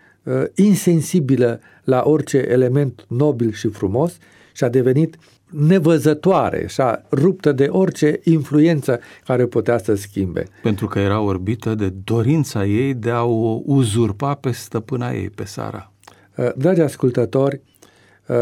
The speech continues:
Speaker 1: oricât ați fi dumneavoastră de capabili, de talentați, de avantajați de situațiile vieții, nu uitați, trei lucruri vă vor împiedica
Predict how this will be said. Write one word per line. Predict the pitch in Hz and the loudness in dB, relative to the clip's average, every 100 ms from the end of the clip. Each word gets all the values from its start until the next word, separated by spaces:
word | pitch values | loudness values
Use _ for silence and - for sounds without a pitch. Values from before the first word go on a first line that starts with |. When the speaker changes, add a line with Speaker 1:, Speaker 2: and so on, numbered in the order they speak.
| 117 - | 0 -2
Speaker 1:
oricât | 156 165 165 160 | -2 0 -2 0
ați | 127 113 - | 0 0 -2
fi | 139 | -6
dumneavoastră | 123 117 113 104 120 104 107 | -2 -2 0 0 -2 0 -4
de | 98 95 95 | 0 0 -2
capabili, | 98 107 104 107 107 117 127 127 _ _ _ _ _ - | -4 -4 -2 -2 -2 -4 -6 -8 _ _ _ _ _ -16
de | 101 107 98 101 | -2 0 0 0
talentați, | 123 120 107 101 87 107 98 - _ _ _ _ _ | -2 0 -2 -2 -2 -2 -8 -20 _ _ _ _ _
de | - 113 - | -4 -2 -2
avantajați | 135 131 143 131 131 123 147 143 110 | -2 0 0 0 0 0 0 -2 -4
de | 113 | -4
situațiile | 104 110 107 110 110 110 95 | -4 -6 -2 -2 0 0 0
vieții, | 90 104 117 123 127 120 - _ - | 0 0 -2 0 -6 -6 -10 _ -8
nu | 127 117 | -4 -2
uitați, | 101 98 82 - - _ _ _ _ | -2 -4 -6 -8 -20 _ _ _ _
trei | - 147 131 | 0 2 2
lucruri | 110 101 - 92 - | 2 -2 -2 -4 -4
vă | 104 107 | -4 -2
vor | 110 | 0
împiedica | 110 101 110 101 107 98 78 | 0 -2 -4 -2 -4 -6 -10